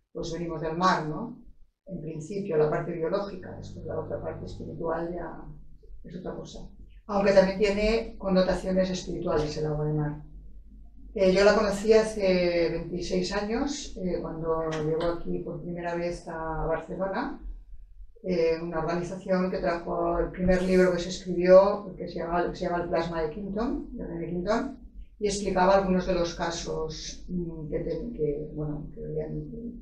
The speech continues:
da-, dado resultado, eh, con el paso del tiempo también, o sea que, no sé, si trataban un bebé,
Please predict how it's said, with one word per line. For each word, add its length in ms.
da-, 160
dado 240
resultado, 720
eh, 560
con 140
el 120
paso 220
del 140
tiempo 300
también, 320
o 40
sea 200
que, 300
no 100
sé, 120
si 160
trataban 440
un 100
bebé, 500